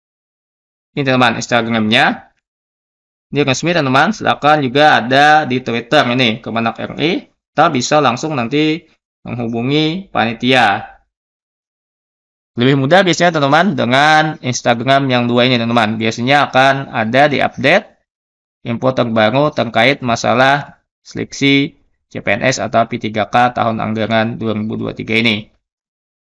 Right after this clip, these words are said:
Saya kami sampaikan pada kesempatan singkat kali ini. Mohon maaf jika ada penjelasan yang kurang tepat atau kurang pada tempatnya.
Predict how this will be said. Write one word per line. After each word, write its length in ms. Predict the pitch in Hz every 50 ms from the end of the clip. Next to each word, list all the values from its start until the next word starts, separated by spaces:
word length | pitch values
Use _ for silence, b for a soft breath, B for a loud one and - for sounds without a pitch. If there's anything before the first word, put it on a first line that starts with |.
| _ _ _ -
Saya 240 | - - 113 135 147
kami 160 | 139 131 123
sampaikan 640 | 117 131 117 113 113 110 104 - 120 131 151 160 131
pada 320 | 110 104 110 110 110 107
kesempatan 400 | - - 113 110 110 107 - 113
singkat 400 | 113 - 117 110 110 110 - -
kali 240 | - 104 104 104 104
ini. 320 | 117 123 143 151 156 143
Mohon 240 | 113 101 101 101 -
maaf 320 | - 110 120 135 147 -
jika 240 | 113 110 - 110 104
ada 80 | 101 107
penjelasan 560 | - 107 107 104 101 101 - - 110 104 104
yang 160 | 104 107 107
kurang 480 | - 110 107 107 107 107 107 104 98 101
tepat 400 | 107 - _ - 110 117 - -
atau 240 | - 95 - 107 - -
kurang 480 | - 104 104 104 104 107 107 104 104 107 - - - _ _ _ _ _ _ _ _ _ _ _ _ _ -
pada 480 | - 104 101 104 110 110 107 107 107 -
tempatnya. 800 | 117 110 104 - 110 104 - - 101 101 117 131 147 170 185 -